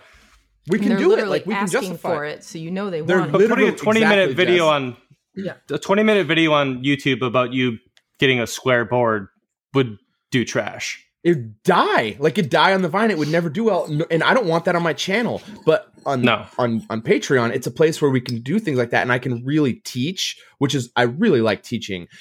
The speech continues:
Speaker 1: Like, I can really get in depth and really niche. Like, it'd be, like, super deep S E O videos, you know, but they're just not gonna do well on YouTube. They're not gonna help grow the channel. It'll stagnate things. But we can put it on Patreon, and it's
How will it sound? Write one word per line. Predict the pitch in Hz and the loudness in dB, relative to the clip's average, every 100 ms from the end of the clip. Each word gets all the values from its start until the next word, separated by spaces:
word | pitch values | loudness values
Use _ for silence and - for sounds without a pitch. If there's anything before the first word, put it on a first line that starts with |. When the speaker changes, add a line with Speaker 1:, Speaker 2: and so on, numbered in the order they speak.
| - | -2
Speaker 1:
Like, | 143 | 2
I | 170 | 2
can | 156 143 127 | 2 0 2
really | 185 208 160 | 4 6 4
get | 127 147 | 0 0
in | 151 147 | 0 2
depth | 127 139 - - | 2 2 0 -6
and | 131 117 110 | -6 -6 0
really | 139 151 143 | 2 4 2
niche. | 127 123 120 - | 2 0 -2 -6
Like, | 127 - _ - | -6 -6 _ -4
it'd | 160 | 0
be, | 156 | 2
like, | 190 123 - _ _ | 2 2 -4 _ _
super | - - - 202 202 | -12 -6 0 2 2
deep | 147 117 135 131 | 0 0 0 0
S | 127 123 123 | 0 0 0
E | 117 | 2
O | 110 | 2
videos, | 123 123 131 131 143 | 2 4 4 2 0
you | 139 | -2
know, | 139 | -2
but | 135 120 | -4 -4
they're | 135 | -2
just | 135 127 | -2 0
not | 123 113 | 0 2
gonna | 131 | 0
do | 110 110 | 0 2
well | 110 104 | 4 4
on | 80 101 | 2 0
YouTube. | 101 101 101 92 85 | -4 -4 -4 -6 -2
They're | 113 | 2
not | 117 127 | 2 2
gonna | 127 | 0
help | 117 | 0
grow | - 107 | 0 0
the | 98 | 0
channel. | - 92 92 95 _ _ | -2 -2 -2 -6 _ _
It'll | 117 107 | -2 0
stagnate | - - 104 101 92 - | -2 0 0 0 -4 -4
things. | 92 90 87 - _ - | -6 -6 -10 -20 _ -6
But | |
we | 127 | -4
can | 147 | -4
put | - | 0
it | 147 | 0
on | 127 | 2
Patreon, | 185 190 147 131 135 - _ | 0 2 0 0 -2 -8 _
and | 120 | 0
it's | 131 - | 0 -2